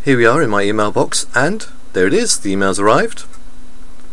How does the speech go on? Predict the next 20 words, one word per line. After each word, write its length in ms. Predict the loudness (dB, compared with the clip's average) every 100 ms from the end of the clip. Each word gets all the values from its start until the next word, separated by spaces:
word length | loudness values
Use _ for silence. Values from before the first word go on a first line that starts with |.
| -4
which 160 | -4 -2
I'll 160 | 0 0
open 200 | 0 -2
it. 240 | -2 -4 -4 -4 -4 -4 -4 -4 -4 -4 -4 -4 -4 -4 -4 -4 -4 -4 -4 -4 -4 -2
And 160 | 0 4
there's 260 | 4 4
my 120 | 0 0
email, 460 | 0 0 0 -2 -4 -4 -4 -4 -4
and 100 | -2
if 120 | 0
I 100 | 2
now 160 | 2
click 420 | 0 -2 -2 -2 -2
on 120 | 0
that 180 | 0 2
link, 440 | 0 0 -4 -4 -4 -4 -4 -4 -4 -4 -4 -4 -4 -4
on 100 | -2
that 160 | 0 0
picture 340 | -2 -2 -2
icon, 460 | -2 -2 -2 -4